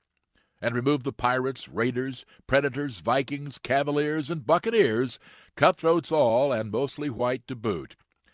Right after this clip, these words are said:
With all that chemical dependence out there, do we really need Brewers and Reds? Let's dispense with the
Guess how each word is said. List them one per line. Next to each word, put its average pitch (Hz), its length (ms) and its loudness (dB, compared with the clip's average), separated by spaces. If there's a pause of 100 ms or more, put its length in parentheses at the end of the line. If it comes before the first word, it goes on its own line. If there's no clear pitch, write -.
(500)
With 104 120 -4
all 180 160 4
that 160 200 0
chemical 170 380 0
dependence 135 760 -4
out 101 260 -2
there, 85 200 -4
do 95 160 -6
we 101 140 -4
really 170 300 -4
need 156 460 -4
Brewers 151 680 -2
and 87 240 -8
Reds? 143 640 -4 (960)
Let's 160 160 -10
dispense 156 480 -4
with 139 160 -8
the 117 200 -2